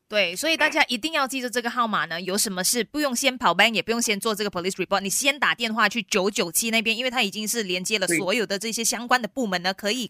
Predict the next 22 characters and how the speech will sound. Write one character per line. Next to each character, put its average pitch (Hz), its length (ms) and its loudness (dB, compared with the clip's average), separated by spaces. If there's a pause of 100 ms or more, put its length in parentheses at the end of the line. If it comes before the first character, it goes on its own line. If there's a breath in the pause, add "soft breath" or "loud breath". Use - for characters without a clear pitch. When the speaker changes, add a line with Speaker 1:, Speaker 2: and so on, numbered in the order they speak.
Speaker 1:
帮 208 220 -2
到 202 200 4
你 170 160 -12
的。 170 160 0 (320 loud breath)
那 392 80 2
到 415 180 4
回 285 120 6
来 269 100 8
呢， 277 160 2
我 226 40 2
们 185 160 -2
再 247 160 4
问 240 120 0
问 240 140 0
Speaker 2:
对。 - 60 -6
Speaker 1:
吴 185 60 0
律 208 120 -4
师 214 140 -4
好 160 180 -8
了， 151 100 -6
就 220 120 -8
是 220 160 0